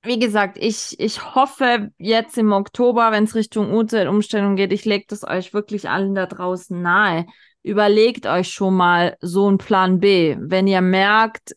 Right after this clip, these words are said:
es fängt euch an, auf irgendeine Art zu catchen und negativ zu beeinflussen, ähm, macht euch da selber nicht zu lange was vor, weil ihr werdet nicht glücklich mit.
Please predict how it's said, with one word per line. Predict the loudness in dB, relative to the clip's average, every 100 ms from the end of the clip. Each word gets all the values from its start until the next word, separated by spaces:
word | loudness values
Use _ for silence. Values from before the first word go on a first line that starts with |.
| _
es | -4 -4
fängt | -2 0 0 0
euch | -4 -2
an, | 0 2 0
auf | -2 0
irgendeine | 2 4 4 4
Art | 2 0 0
zu | -6 -8
catchen | -4 -4 -4 -2 2 2 2
und | 0 0
negativ | 0 -2 -2 -6 -4
zu | -6
beeinflussen, | -2 -2 -2 -4 -6 -6 -6 -4 -2 -2 -4 -18 -20 -20 _ _ -4
ähm, | 0 2 4 4 2 -2 _ _ _
macht | -4 -2 -2
euch | -2 -2
da | -2
selber | 0 2 2 2 2
nicht | 2 0
zu | -4 0
lange | 2 2 2 2
was | -2 -4
vor, | -2 0 0 0
weil | 0 2 2 0 -2 _ _ _ _ _ _ _ _ _ -2
ihr | 0 2
werdet | 2 0 0
nicht | -2
glücklich | 0 0 0 -2
mit. | -2 -2